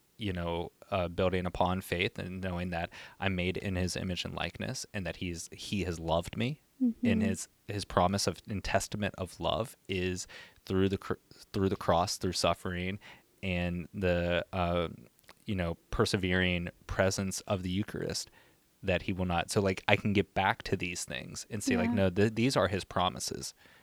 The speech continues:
Speaker 1: into us." And then that can give me kind of the substance to persevere. And I think that's the other, like, that's one of the fruits of hope, is it engenders perseverance
Speaker 2: Mm.
Speaker 1: to endure the suffering in,
Speaker 2: Yeah.
Speaker 1: in a real sense.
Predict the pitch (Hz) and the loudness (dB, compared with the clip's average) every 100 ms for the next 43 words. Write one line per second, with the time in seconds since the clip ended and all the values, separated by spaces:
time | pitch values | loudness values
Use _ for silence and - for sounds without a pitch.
0 | _ _ - 90 - 90 - - - - | _ _ -4 -4 0 0 -2 -6 -8 -6
1 | 92 90 87 87 - - - 98 92 - | -2 0 0 -2 -8 -16 -4 4 4 4
2 | 92 90 87 87 85 - - - 92 87 | 0 0 0 -2 -2 -6 -10 -2 0 0
3 | 87 87 - 87 - - 87 87 - - | -2 -2 0 0 -2 -4 -6 -8 -10 -16
4 | - - 107 - 101 - 85 82 87 82 | -14 -4 0 4 4 4 -2 -2 -2 -2
5 | 80 - _ _ - 98 98 117 107 - | -4 -8 _ _ 0 4 6 8 6 8
6 | 104 95 92 90 - 101 110 98 92 90 | 6 6 4 2 4 4 4 -2 0 0
7 | - 101 107 - - - 90 - 92 110 | 0 -4 -4 -6 -8 -4 -4 -2 0 2
8 | - - - - _ - 95 90 - 101 | 0 -12 -20 -20 _ -2 0 -2 -2 -4
9 | 95 98 90 90 87 - - 90 - - | 0 2 2 2 -2 -4 -4 -4 -6 -8
10 | - - - - - 269 240 226 220 220 | -12 -18 -14 -14 -2 4 4 4 0 -4
11 | 240 _ _ _ _ _ _ _ _ _ | -8 _ _ _ _ _ _ _ _ _
12 | _ - 98 90 95 87 95 90 87 - | _ -2 0 0 -4 0 2 4 2 -2
13 | - - - - - - _ - 226 220 | -6 -8 -10 -12 -14 -18 _ -4 0 0
14 | 214 82 80 - - - - | -2 -2 -4 -4 -6 -8 -10